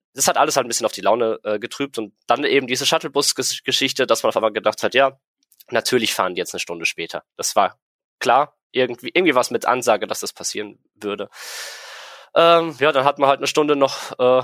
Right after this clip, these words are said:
stand man dann weiter rum, hat gehofft, dass sie dann irgendwann losfahren.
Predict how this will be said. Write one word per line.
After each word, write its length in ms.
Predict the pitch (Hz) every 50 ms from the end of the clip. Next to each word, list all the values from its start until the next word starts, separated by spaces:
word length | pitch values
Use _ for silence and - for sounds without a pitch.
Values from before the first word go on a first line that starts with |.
| - -
stand 260 | - - 135 123 123
man 100 | 135 117
dann 160 | 117 117 113
weiter 220 | 123 123 123 - 123
rum, 280 | 113 151 160 156 143
hat 180 | 131 120 - -
gehofft, 280 | 123 117 127 120 - -
dass 120 | 107 -
sie 80 | - 107
dann 140 | 101 98
irgendwann 400 | - 113 123 120 120 113 113 117
losfahren. 640 | 131 156 160 156 - - 143 131 127 131 135 135 _